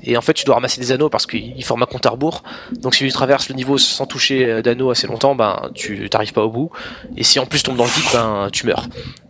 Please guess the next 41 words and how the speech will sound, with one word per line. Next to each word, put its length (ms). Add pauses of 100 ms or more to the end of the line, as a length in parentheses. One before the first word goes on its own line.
(140)
Donc, 200
euh, 220
et, 100
et 200
il 60
y 60
avait 120
un 60
côté 220
comme 140
ça, 240
euh, 140 (280)
où 60
t'étais 320
dans 120
des 200
énormes 140
structures 500
sans 160
gravité, 400
s-, 320
avec 220
zéro 240
gravité, 420 (580)
et 140
où 180
tu 120
pouvais 160
marcher 200
au 60
plafond, 560
et, 240
euh, 100
fallait 240
y 80
avoir 140
des 80
bons 80
réflexes 320
pour, 300
euh, 40